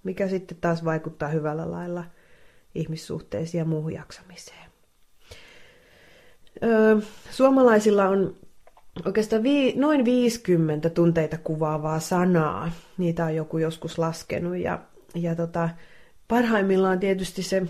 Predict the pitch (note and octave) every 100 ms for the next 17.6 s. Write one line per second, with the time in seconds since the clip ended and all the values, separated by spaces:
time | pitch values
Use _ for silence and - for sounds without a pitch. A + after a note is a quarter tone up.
0 | - - - - F#3+ F#3 F3 F#3+ F#3 F#3
1 | F3+ F3+ E3+ E3+ F3 F3 F3 E3+ E3+ E3+
2 | E3+ E3 E3+ F3 E3+ - - - F#3+ F#3+
3 | B3+ B3+ G3+ G3+ F#3+ G3 F3 E3+ E3+ F3+
4 | F#3 F3+ E3+ D#3+ D#3 D#3 D3+ - D#3 D3+
5 | D3+ D3+ D3 D3 - _ - - _ _
6 | E3 G3 G#3+ A#3+ A#3+ A#3 A3+ A3+ A3 G#3+
7 | G#3 G#3 G3+ F#3+ - F3 F3 A3+ A3+ A3
8 | A3 - G3 G3 F#3+ F#3 F3+ F#3+ F3+ F#3
9 | F3 E3+ F3+ E3+ E3+ D#3+ - E3 D#3+ E3
10 | E3 E3 B3 C4+ A3 D#3 - E2+ - -
11 | - - - - - - - - - -
12 | _ _ - E3 F3+ F#3 F3+ G3+ G3 F#3
13 | F3+ E3+ F#3+ F#3 G#3 - F#3 F3+ F3 F3+
14 | F3+ F3+ F3+ F3 F3+ E3+ G3 F#3+ F#3 F3
15 | E3+ E3+ E3+ E3+ F3 E3+ E3+ E3 E3+ E3+
16 | E3+ E3 G#3 G#3 F#3+ E3 E3+ E3+ E3+ A#3+
17 | F#3+ C#3+ F#2+ E3+ - -